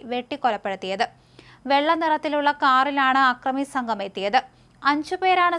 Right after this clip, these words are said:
സംഘത്തിൽ ഉണ്ടായിരുന്നത്. പങ്കജ്, ഹരി, പ്യാരി, രാജപ്പൻ എന്നിവരാണ് മറ്റു പ്രതികൾ. സംഭവത്തിൽ പ്രതികളുടെ ചിത്രങ്ങൾ പോലീസ് പുറത്തുവിട്ടിരുന്നു. ക്വട്ടേഷൻ നൽകിയെന്ന് സംശയിക്കുന്ന പങ്കജിന്റേത്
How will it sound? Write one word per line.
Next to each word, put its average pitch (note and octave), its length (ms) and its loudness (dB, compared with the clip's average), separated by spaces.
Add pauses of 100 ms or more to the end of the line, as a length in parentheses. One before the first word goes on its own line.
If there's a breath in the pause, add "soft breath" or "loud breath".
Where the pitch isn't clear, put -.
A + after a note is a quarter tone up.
സംഘത്തിൽ D#4 380 -4 (140)
ഉണ്ടായിരുന്നത്. A3 540 -2 (520 soft breath)
പങ്കജ്, C4 440 0 (160)
ഹരി, B3+ 300 0 (200)
പ്യാരി, B3+ 380 2 (160)
രാജപ്പൻ C4 480 -2 (140)
എന്നിവരാണ് B3+ 480 2 (140)
മറ്റു A#3 320 -6
പ്രതികൾ. F#3 340 -6 (480 soft breath)
സംഭവത്തിൽ F#4 500 4 (120)
പ്രതികളുടെ D#4 460 0 (180)
ചിത്രങ്ങൾ D4 380 -2 (140)
പോലീസ് C4+ 460 -4
പുറത്തുവിട്ടിരുന്നു. A#3+ 680 -2 (540 soft breath)
ക്വട്ടേഷൻ F#4+ 440 2 (120)
നൽകിയെന്ന് E4 440 0 (120)
സംശയിക്കുന്ന D4 680 -2 (400 soft breath)
പങ്കജിന്റേത് E4 800 2